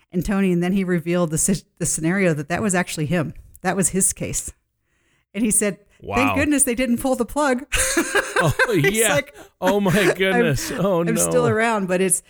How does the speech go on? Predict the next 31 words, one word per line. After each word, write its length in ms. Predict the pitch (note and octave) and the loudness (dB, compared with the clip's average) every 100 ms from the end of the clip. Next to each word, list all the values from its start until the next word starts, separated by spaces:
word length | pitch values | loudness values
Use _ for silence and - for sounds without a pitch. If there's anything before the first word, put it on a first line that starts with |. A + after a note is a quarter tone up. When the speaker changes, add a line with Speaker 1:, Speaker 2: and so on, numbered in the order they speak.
| - - | -16 -6
Speaker 1:
it, 120 | G3+ | -4
it 120 | D#3+ A3 | -2 0
is 280 | B3+ A3 | 0 0
a 100 | G3 | -2
very 560 | F#3 G3+ G#3 G3+ F#3 E3 _ _ _ _ _ _ _ _ - | -4 -2 0 0 0 -6 _ _ _ _ _ _ _ _ -2
important 640 | F#3 - - G#3+ G#3+ F#3 | 0 0 -2 0 0 -2
area. 640 | - F3 G3 G3 D3+ D3 C#3+ - | -4 0 0 0 0 -2 -6 -4
And, 280 | E3 D#3+ | 0 2
and 180 | D#3+ E3+ | 2 2
there 140 | E3+ F#3 | 2 0
is, 180 | A#3+ | 0
a, 160 | A3+ E3+ _ - | -2 -4 _ -10
I 60 | |
mean, 140 | E3+ F#3+ | -4 0
there's 160 | G3 | 0
people 280 | - A#3 A3+ | -2 -4 -2
that 140 | F#3+ F3+ | 0 0
specialize 640 | - G#3 - D#3 D3 D#3 | -2 -4 -4 -2 -2 -2
in 220 | - E3+ | -2 0
the 140 | E3+ E3 | 2 0
ethics 340 | F#3+ C#3+ - | -2 -8 -12
of 120 | C#3+ | -12
this 180 | - - | -14 -16
thing. 260 | - G#2 D#3+ _ - | -16 -18 -20 _ -16
So 120 | - | -8
you 160 | E3 F3 | -4 -2
wanna 220 | G3+ B3 | 0 2
make 160 | A#3+ A3+ | 2 2
Speaker 2:
Well, 180 | G#3 | 2
Speaker 1:
sure 220 | A3 A2 G#2 | 2 2 2
Speaker 2:
yeah. 360 | G#2 F#2+ E2+ | -2 -4 -6